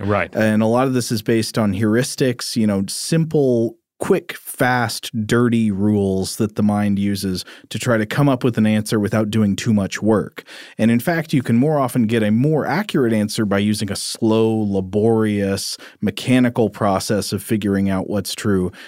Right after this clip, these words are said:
Speaker 2: But usually it doesn't make sense to do that in real life 'cause you just don't have the time and the energy. So we use heuristics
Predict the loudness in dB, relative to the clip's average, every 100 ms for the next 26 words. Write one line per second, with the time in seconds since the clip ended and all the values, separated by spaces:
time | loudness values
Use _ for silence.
0 | -6 -4 -2 2 2 2 2 2 2 2
1 | 0 0 0 -2 -2 -2 -2 -8 -4 -2
2 | -2 -4 -4 -4 -4 -6 -6 -8 -10 -8
3 | -6 -4 -4 -2 -2 -2 -6 -10 -4 -2
4 | 0 -2 -2 -4 -2 0 -2 -4 -8 -4
5 | -2 0 -2 -2 2 2 2 -2 -2 -6